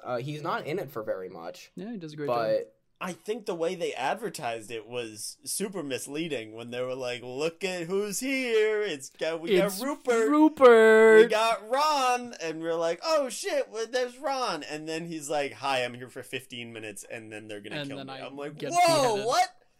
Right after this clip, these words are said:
Speaker 2: All right. I mean,
Speaker 3: That was crazy.
Speaker 2: eh,
Speaker 3: I, I, I
Speaker 2: subversion of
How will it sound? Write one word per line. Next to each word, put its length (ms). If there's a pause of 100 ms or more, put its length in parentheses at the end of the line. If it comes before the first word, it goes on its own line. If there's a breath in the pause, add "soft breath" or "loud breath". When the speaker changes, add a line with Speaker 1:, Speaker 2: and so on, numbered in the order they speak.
(240)
Speaker 2:
All 80
right. 260 (420)
I 80
mean, 100
Speaker 3:
That 160
was 120
crazy. 280
Speaker 2:
eh, 200
Speaker 3:
I, 80
I, 260
I 80
Speaker 2:
subversion 500
of 20